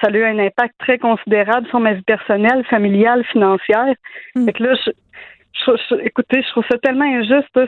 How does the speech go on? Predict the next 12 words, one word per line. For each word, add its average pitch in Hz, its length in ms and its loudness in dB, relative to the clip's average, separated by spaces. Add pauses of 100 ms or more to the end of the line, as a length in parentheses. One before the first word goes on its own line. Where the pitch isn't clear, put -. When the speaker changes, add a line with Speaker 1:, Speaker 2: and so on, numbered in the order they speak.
Speaker 1:
C'est 214 180 2 (380)
comme 330 200 2 (180)
si 302 180 4
je - 160 -6
tombais 254 400 0
quadraplégique 240 800 0 (220)
à 226 80 0
cause 254 200 2
d'un 247 160 0
accident 233 380 -2
de 226 60 -6
travail, 247 540 0